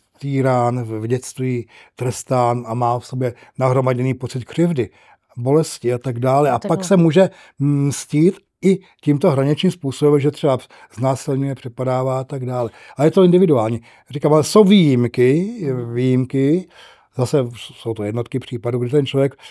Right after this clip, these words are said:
Speaker 1: opravdu třeba je zahnán až
Speaker 2: Mhm.
Speaker 1: do kouta okolnostmi vlastně a způsobí něco takového, vlastně,
Speaker 2: Mhm.
Speaker 1: ho-, ale říkám, je to, jsou to výjimky.
Speaker 2: Vy jste několikrát se zmínil teďka, eh, při tom našem rozhovoru o, eh, bludných entitách,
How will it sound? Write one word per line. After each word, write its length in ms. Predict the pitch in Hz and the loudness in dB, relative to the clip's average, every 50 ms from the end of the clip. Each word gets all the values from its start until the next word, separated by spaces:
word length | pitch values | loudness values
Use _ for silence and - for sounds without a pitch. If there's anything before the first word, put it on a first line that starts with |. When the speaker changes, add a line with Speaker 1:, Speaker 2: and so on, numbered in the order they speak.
| - - | -12 -12
Speaker 1:
opravdu 340 | 139 123 143 135 139 143 | -8 -4 -2 0 2 2
třeba 300 | 139 143 - 151 151 156 | 0 0 -2 0 2 4
je 120 | 139 143 151 | 4 4 4
zahnán 580 | 127 143 127 131 147 139 127 123 127 143 156 175 208 | 2 2 2 2 2 2 2 2 0 -2 -6 -10 -8
až 100 | - 139 139 | -8 -4 -2
Speaker 2:
Mhm. 60 | 131 | -2
Speaker 1:
do 80 | 143 127 | -2 0
kouta 460 | - 147 143 127 - 135 127 127 127 - _ _ _ _ _ _ | 0 0 -2 0 0 -2 -2 -2 -2 -8 _ _ _ _ _ _
okolnostmi 760 | - 165 - - - 180 160 143 131 127 120 - - 135 135 | -2 -2 0 4 6 6 6 6 4 0 -2 -6 -6 -4 -4
vlastně 280 | 135 135 123 - - 156 | -2 -4 -4 -6 -6 -6
a 80 | 147 | -6
způsobí 500 | 131 - - 135 127 - - 143 135 135 | -6 -6 -6 -8 -6 -6 -6 -4 -2 -2
něco 360 | 127 127 117 - - 139 135 - _ _ _ _ _ _ _ _ | -2 -2 -4 -6 -8 -10 -10 -10 _ _ _ _ _ _ _ _
takového, 680 | - 127 123 - 135 131 127 123 123 120 117 127 143 156 | -12 -12 -6 -2 0 0 2 2 2 2 2 0 0 0
vlastně, 340 | 156 139 127 - 147 139 131 | -2 -6 -8 -6 -6 -6 -4
Speaker 2:
Mhm. 60 | 135 131 123 | -4 -4 -4
Speaker 1:
ho-, 400 | 120 127 127 117 120 120 120 117 - - | -4 -4 -4 -6 -8 -10 -12 -12 -12 -6
ale 220 | - 123 127 127 | -4 -2 -2 -2
říkám, 220 | 117 120 - 131 127 | -4 -4 -4 -2 -2
je 80 | 127 120 | -2 -4
to, 180 | - 139 123 - _ | -4 -6 -8 -8 _
jsou 180 | - - 127 | -14 -12 -10
to 120 | 120 127 117 | -10 -8 -10
výjimky. 320 | 110 117 117 117 113 _ _ _ - - _ _ _ | -10 -10 -10 -12 -14 _ _ _ -20 -20 _ _ _
Speaker 2:
Vy 60 | 175 | -12
jste 180 | - - 208 190 | -6 -4 -2 -2
několikrát 540 | 185 175 175 185 180 165 - 180 180 180 | -2 -2 0 -2 -2 0 -2 -2 -2 -2
se 100 | - 208 | -6 -8
zmínil 440 | 190 170 170 175 170 165 160 160 160 | -8 -6 -6 -6 -6 -4 -6 -6 -8
teďka, 300 | 156 160 143 - - 180 | -10 -12 -16 -12 -8 -4
eh, 640 | 175 175 165 143 151 160 170 - - 170 156 - 170 | -4 -2 -2 -2 -2 -2 -4 -6 -8 -8 -10 -14 -16
při 420 | - - - 175 165 160 165 151 147 | -16 -10 -8 -6 -6 -4 -6 -8 -10
tom 340 | _ - 170 160 170 170 156 | _ -8 -8 -6 -6 -6 -8
našem 300 | 165 165 156 - 190 175 | -8 -10 -8 -8 -8 -8
rozhovoru 560 | 160 165 151 170 165 160 160 165 170 175 175 - | -8 -8 -8 -8 -8 -6 -6 -4 -2 -2 -2 -2
o, 300 | - 165 160 156 151 151 - - - - - - - - | -2 -4 -4 -4 -6 -8 -12 -18 -20 -20 -20 -18 -10 -6
eh, 160 | 160 156 147 | -4 -4 -4
bludných 440 | 143 160 165 156 147 175 180 170 190 | -2 -4 -6 -4 -4 -4 -6 -4 -4
entitách, 760 | - 185 160 - 185 180 180 - 175 165 160 165 175 - | -4 -6 -4 -4 -6 -8 -4 -4 -4 -2 -2 -4 -4 -6